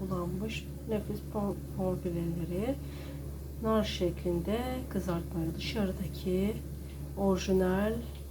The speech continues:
kızarmış tavuklardan yapıyoruz. Evet sevgili takipçilerim, çıtır,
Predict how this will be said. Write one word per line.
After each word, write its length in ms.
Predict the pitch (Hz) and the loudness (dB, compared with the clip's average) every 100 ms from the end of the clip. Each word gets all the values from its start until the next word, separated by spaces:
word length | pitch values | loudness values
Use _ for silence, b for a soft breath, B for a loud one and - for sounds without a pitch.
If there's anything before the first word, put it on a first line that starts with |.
| - - - | -8 -8 -8
kızarmış 720 | - 196 180 175 175 208 - - | -4 0 2 4 4 2 0 -2
tavuklardan 800 | 185 175 - 185 170 165 180 208 | -2 -2 -2 0 0 0 0 2
yapıyoruz. 600 | 196 - 170 160 156 - - - - - - - - - - - - | 2 2 0 2 0 -2 -4 -6 -6 -8 -8 -8 -8 -6 -6 -4 6
Evet 340 | 285 277 269 262 - | 10 10 10 4 4
sevgili 420 | 202 185 185 185 | 4 6 6 6
takipçilerim, 880 | 208 262 330 - 302 302 294 294 311 - - - - | 4 2 0 2 4 6 6 6 4 2 -4 -4 0
çıtır, 580 | - 311 - 214 214 | 4 4 8 10 10